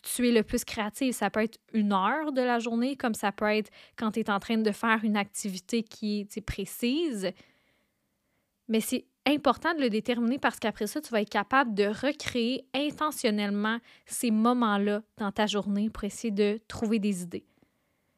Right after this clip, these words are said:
Ça peut être aussi une période où est-ce que t'as complètement, t'es complètement déconnecté du travail, t'es déconnecté de tes responsabilités et c'est dans ces moments-là que t'es capable de générer des idées complètement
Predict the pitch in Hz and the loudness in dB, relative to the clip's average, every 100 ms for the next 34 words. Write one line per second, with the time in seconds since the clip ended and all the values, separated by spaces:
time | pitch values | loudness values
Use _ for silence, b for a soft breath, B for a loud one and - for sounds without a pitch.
0 | _ - - 226 233 233 233 - 302 233 | _ -4 2 4 4 2 -2 0 2 4
1 | 214 240 262 220 214 226 208 208 - 285 | 4 4 4 2 2 0 2 -2 2 0
2 | 277 233 240 240 240 254 294 247 247 247 | 2 0 2 2 2 2 2 2 2 0
3 | 214 240 - 254 214 - 277 226 214 - | 2 0 2 2 0 0 -2 -2 -6 0
4 | 202 202 233 269 269 262 B B - 226 | 0 4 4 4 0 -4 B B -4 0
5 | 196 240 285 254 220 - 269 220 - 208 | 0 2 4 2 0 -2 0 0 0 -2
6 | 240 247 233 208 214 202 202 - 269 285 | -2 -2 -4 0 0 2 -2 -2 0 0
7 | 302 B B - 226 247 196 214 214 - | -2 B B -4 -2 -2 0 -2 -2 -4
8 | 320 381 233 202 196 196 202 _ _ _ | -2 0 2 2 2 0 -2 _ _ _
9 | - 226 214 214 202 247 240 214 196 202 | -4 -2 0 0 2 2 4 2 2 0
10 | 202 214 254 262 B B B B _ 208 | 0 0 0 0 B B B B _ -2
11 | 220 185 208 196 233 - 254 226 214 - | 0 0 -2 0 0 2 0 2 -2 0
12 | 226 233 | 2 2